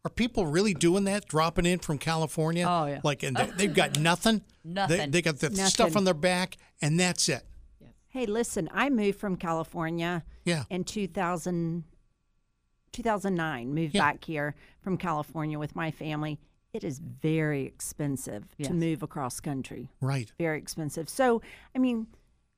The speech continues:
Speaker 3: maybe they're tired of that furniture, and sometimes people want a fresh start. I mean,
Speaker 1: Yeah.
Speaker 3: they may have a few pieces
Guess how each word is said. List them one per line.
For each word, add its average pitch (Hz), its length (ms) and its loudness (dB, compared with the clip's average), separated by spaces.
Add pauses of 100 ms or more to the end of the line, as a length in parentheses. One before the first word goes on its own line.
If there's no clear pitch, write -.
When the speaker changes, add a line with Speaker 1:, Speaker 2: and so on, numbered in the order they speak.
(160)
Speaker 3:
maybe 277 220 0
they're 311 160 0
tired 202 340 -2
of 202 100 -8
that - 180 -2
furniture, 185 520 -4
and 185 240 -4
sometimes 208 380 -8
people 196 300 -8
want 214 160 -4
a 208 40 -4
fresh 220 300 -6
start. 269 420 -4
I - 40 -4
mean, 262 160 4
Speaker 1:
Yeah. 104 140 -2
Speaker 3:
they 302 180 4
may 302 160 2
have 214 180 2
a 135 60 2
few 214 340 -4
pieces 294 680 -2